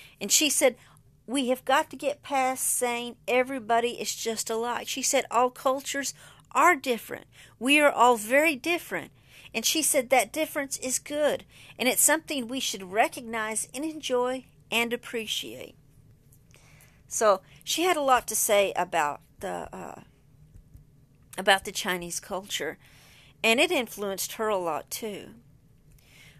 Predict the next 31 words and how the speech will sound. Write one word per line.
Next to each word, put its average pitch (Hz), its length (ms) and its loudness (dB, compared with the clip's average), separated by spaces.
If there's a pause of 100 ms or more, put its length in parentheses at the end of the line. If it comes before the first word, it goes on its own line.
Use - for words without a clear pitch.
Well, 294 340 10
in 247 120 -2
her 320 100 2
teens, 247 500 -4
Agnes 214 480 6
returned 220 400 -4
to 233 60 4
the 262 100 -8
U 294 260 -4
S. 196 520 2
She 240 240 -4
had 214 160 0
exhausted 202 640 0
what 220 240 0
educational 233 720 0
opportunities 233 840 -6
there 202 180 0
were 190 280 0
for 208 220 -4
her 185 240 0
as 247 200 -4
a - 140 -10 (320)
young 202 300 0
woman 202 460 -2
in 202 200 -10
China, 180 540 -2 (720)
and 214 160 2
she 262 200 2
attended 247 440 0
Peace 254 300 -2
College, - 800 -2